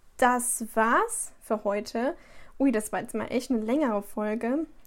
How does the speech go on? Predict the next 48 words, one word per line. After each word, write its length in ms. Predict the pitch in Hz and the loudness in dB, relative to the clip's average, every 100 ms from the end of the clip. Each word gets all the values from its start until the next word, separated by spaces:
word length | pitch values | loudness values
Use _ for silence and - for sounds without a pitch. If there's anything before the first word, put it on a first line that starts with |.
| - | 2
Aber 260 | 233 226 233 | 4 6 6
ich 140 | 233 | 4
denke, 300 | 247 269 269 | 2 2 0
für 140 | 240 - | -2 2
alle, 280 | 240 254 | 2 4
die, 300 | 240 254 240 | 4 2 2
ähm, 540 | 226 226 226 220 233 240 _ - - - - - - | 2 0 -2 -2 -2 -6 _ -20 -20 -20 -20 -12 -2
sich 220 | 262 240 | 0 2
wiedererkannt 540 | 247 233 233 247 240 | 2 2 2 0 0
haben, 560 | 247 226 226 226 247 - - | 0 0 0 -2 -6 -14 -4
das 380 | 226 226 240 - | 0 0 0 -2
war's 320 | 226 214 233 | 0 0 -2
dann 160 | - 233 | -8 -2
schon 240 | 233 214 | 0 2
wert. 240 | 220 240 | 2 2
Und 120 | 220 - | 2 2
alle, 200 | 240 240 | 4 4
die 160 | 240 | 2
schon 180 | 240 226 | -2 -4
von 140 | - | -4
Anfang 240 | - 240 226 | -4 -4 -2
an 160 | 226 | -2
wussten, 460 | 226 240 - 220 240 - - - - - 220 | -2 -4 -6 -6 -6 -8 -20 -14 -14 -10 -4
ähm, 380 | 220 214 214 220 | -4 -2 -6 -8
das 180 | 208 | -12
bin 200 | - 240 | -2 0
ich 140 | 254 247 | 0 2
nicht, 300 | 240 247 247 | 2 2 -2
das 100 | 233 | -10
passt 380 | - 226 - 233 | -4 -4 -2 -4
nicht, 240 | 226 - | -4 -6
dann, 300 | 214 208 202 | -6 -6 -6
ähm, 280 | - 214 233 - - - | -8 -8 -8 -12 -18 -14
ja, 100 | 247 214 | -10 -6
hört 160 | 240 | -2
man 140 | 233 214 | -2 -2
das 140 | 214 | -2
ja 120 | 190 | -4
auch 60 | 190 | -4
eigentlich 240 | 202 - | -6 -8
nicht 120 | 226 | -8
zu 120 | - - | -10 -10
Ende. 260 | 190 196 | -8 -10
Von 220 | - 196 | -10 -8
daher 320 | - 233 233 240 | -4 -2 -4 -6
ist 160 | - | -10
es 120 | 185 - - | -12 -12 -16
auch 180 | - | -16